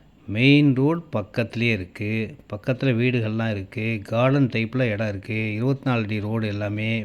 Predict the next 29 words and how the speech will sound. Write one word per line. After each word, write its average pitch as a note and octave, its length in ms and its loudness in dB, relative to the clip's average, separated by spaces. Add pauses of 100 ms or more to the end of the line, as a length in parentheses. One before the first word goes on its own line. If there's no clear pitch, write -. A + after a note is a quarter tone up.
(120)
பேவர் B2+ 300 2
பிளாக் A#2 260 -2
ரோடு G#2+ 240 -4
போட்ட A#2 340 -4
அழகான A2+ 500 -2
ஒரு G#2 120 -4
நல்ல G#2 320 -2
இடம். A2 460 0 (960)
நீங்க A2+ 260 0
வந்து C#3 220 2
சிக்ஸ் C#3 320 -2
ஹண்ட்ரட் D3 280 4
ஸ்கொயர் C#3 140 2
ஃபீட் B2+ 180 0
வாங்கினா A2 260 0
கூட C#3 200 2
வாங்கிக்கலாம். G#2+ 460 -2
பதினேழு A#2+ 360 2
லட்சத்தி A2 240 -8
நாற்பதாயிரம் G2+ 500 -4
தான் A#2 120 0
வரும். A2 420 -2 (280)
ஸ்கொயர் E3 460 2
ஃபீட் C#3+ 240 0
ரேட் C#3 240 0
டூ D3 180 2
தௌசண்ட் B2+ 420 2
நைன் A2 200 0
ஹண்ட்ரடுங்க. G2 340 -4